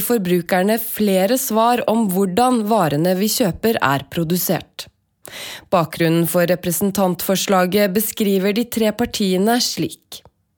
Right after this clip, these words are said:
Lave lønninger, overtidspress, dårlig sikkerhet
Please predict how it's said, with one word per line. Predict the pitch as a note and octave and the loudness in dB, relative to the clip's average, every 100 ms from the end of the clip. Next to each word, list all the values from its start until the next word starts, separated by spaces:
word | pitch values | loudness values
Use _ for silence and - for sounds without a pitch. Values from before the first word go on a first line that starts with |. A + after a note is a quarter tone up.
| _ _ _ - - - - - | _ _ _ -20 -16 -18 -12 0
Lave | B3+ A3 A#3 | 4 4 4
lønninger, | B3 G#3+ F#3+ F#3+ A3 A3+ A3+ _ - | 4 4 4 4 4 2 -2 _ -2
overtidspress, | A3+ F#3+ E3+ G3 F3+ - G3+ A3 G#3+ - - | 2 2 0 -2 -2 -4 0 0 0 -6 -8
dårlig | - F3+ A3+ F3 E3+ | -4 2 2 2 0
sikkerhet | G3 G3 - F#3+ G3+ | -2 -4 -2 0 0